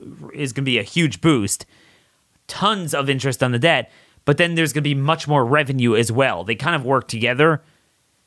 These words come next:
So interest on debt is never gonna be a problem. But for this month, four hundred ninety-five billion in revenue, fifteen billion interest payments. That interest is paid in June. The default is a lie.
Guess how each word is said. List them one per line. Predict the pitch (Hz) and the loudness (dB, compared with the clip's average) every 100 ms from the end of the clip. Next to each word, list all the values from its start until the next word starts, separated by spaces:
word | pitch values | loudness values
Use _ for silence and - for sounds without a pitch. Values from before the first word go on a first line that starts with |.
| _ _ | _ _
So | - 165 | -2 -2
interest | 165 196 180 | -2 -2 0
on | 165 147 | -2 0
debt | 151 | 0
is | 131 | 0
never | 151 | 0
gonna | 135 | 0
be | 131 | 0
a | |
problem. | 110 135 | 0 -2
But | 113 | -2
for | 104 | 0
this | 175 190 | 0 2
month, | 170 139 | 0 0
four | - | 0
hundred | 214 196 | 2 2
ninety-five | 190 185 165 165 123 101 | 0 0 0 0 -2 0
billion | 220 254 233 | 2 2 2
in | 220 | 0
revenue, | 180 165 151 156 151 - _ _ | 2 0 2 0 0 -4 _ _
fifteen | _ - 208 - - 202 | _ -2 -2 0 -2 0
billion | 165 160 131 123 _ _ | 2 2 2 -2 _ _
interest | 156 151 147 | -2 -2 0
payments. | 147 123 - - _ | -2 -4 -10 -20 _
That | 120 220 | 2 4
interest | 254 269 240 226 | 4 2 2 2
is | 180 | -2
paid | - 220 233 | 2 2 4
in | 202 | 2
June. | 151 180 160 - - _ | 2 2 0 -6 -20 _
The | - 175 | -2 -2
default | - 247 - 220 190 | 2 2 4 4 4
is | 156 | 0
a | 151 | 2
lie. | 143 117 - | 4 2 -2